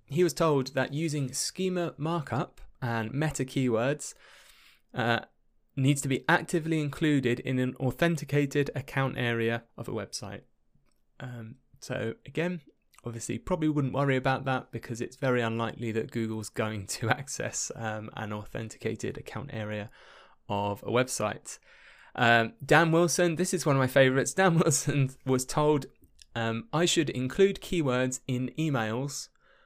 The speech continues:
for S E O." So I'm not sure what the theory is there. Maybe if they're using Gmail and mentioning the website, that Google's scanning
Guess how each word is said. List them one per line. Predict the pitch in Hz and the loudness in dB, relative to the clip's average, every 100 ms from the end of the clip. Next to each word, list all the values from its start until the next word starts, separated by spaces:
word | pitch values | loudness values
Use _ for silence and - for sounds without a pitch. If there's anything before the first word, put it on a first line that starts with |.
| _ | _
for | - - 151 147 - | -14 0 4 4 4
S | 139 - | -2 -2
E | 120 | 0
O." | 110 110 110 _ _ _ _ _ _ _ _ _ _ _ - | 0 -4 -10 _ _ _ _ _ _ _ _ _ _ _ -14
So | - 127 | -2 0
I'm | 120 | 2
not | 139 | 0
sure | 139 147 131 123 123 - - | 0 4 4 4 0 -10 -8
what | 131 127 - | -4 -4 -4
the | 113 | -10
theory | - 131 127 127 | 0 2 2 2
is | 135 131 | -2 0
there. | 131 135 139 | 0 2 4
Maybe | 139 135 131 127 127 123 127 - | 4 2 4 4 4 2 -2 -2
if | 131 127 - - - | -4 -6 -16 -20 -4
they're | 131 | 0
using | 123 123 117 120 120 | 2 2 0 -4 -4
Gmail | 131 147 151 147 147 143 139 | 0 0 2 0 2 2 2
and | 123 | 2
mentioning | 127 131 - 131 127 | 0 0 -2 -4 -2
the | 123 | 2
website, | 143 156 - - 160 - - | 2 2 0 -2 0 -2 -6
that | - 127 - - - - - - | -4 -2 -4 -10 -20 -20 -16 -2
Google's | 135 127 135 131 | 0 2 0 0
scanning | - - - 131 139 135 131 131 139 - | 0 -2 -2 0 2 0 0 -2 -6 -8